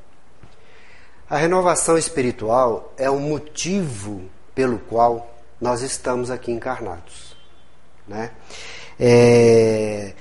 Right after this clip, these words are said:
nós, à medida que os anos vão avançando, nós aqui encarnados, aqui na Terra,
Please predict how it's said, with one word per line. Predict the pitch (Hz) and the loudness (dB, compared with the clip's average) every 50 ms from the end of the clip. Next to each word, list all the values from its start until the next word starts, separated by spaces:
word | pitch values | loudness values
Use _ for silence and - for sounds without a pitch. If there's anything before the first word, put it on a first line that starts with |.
| - - - - | -18 -18 -18 -10
nós, | - 123 123 139 160 170 156 143 | -4 2 4 6 6 6 6 4
à | 147 135 | 2 2
medida | 135 131 120 139 135 139 135 | 2 0 0 0 0 0 0
que | - 139 | 0 -2
os | 120 110 101 120 | -2 0 0 0
anos | 127 131 123 120 107 | 2 2 0 0 -2
vão | 104 107 110 113 | -2 -2 -2 -2
avançando, | 107 101 107 101 - - - - 139 147 139 123 110 104 | -4 -4 -6 -6 -4 -2 0 2 2 2 0 0 -2 -4
nós | 104 113 113 107 | -4 -2 -2 -2
aqui | 107 101 - - 110 | -4 -8 -8 -8 -10
encarnados, | 107 - - 98 90 98 107 120 120 113 104 95 95 | -8 -6 -6 -8 -6 -2 -2 0 0 -2 -4 -8 -12
aqui | 95 - - | -12 -10 -10
na | 107 107 101 | -8 -8 -10
Terra, | - - 120 135 139 123 104 107 101 92 | -6 -4 0 0 0 0 -2 -8 -14 -16